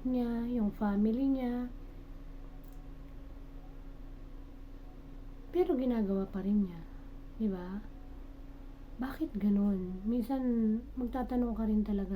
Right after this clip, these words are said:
sa isip mo eh. Di ba? Nandun na lang ba yung isip?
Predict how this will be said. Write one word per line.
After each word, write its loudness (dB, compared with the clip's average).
sa -2
isip 2
mo 6
eh. 2
Di 4
ba? -2
Nandun 4
na 4
lang 6
ba 8
yung 2
isip? 2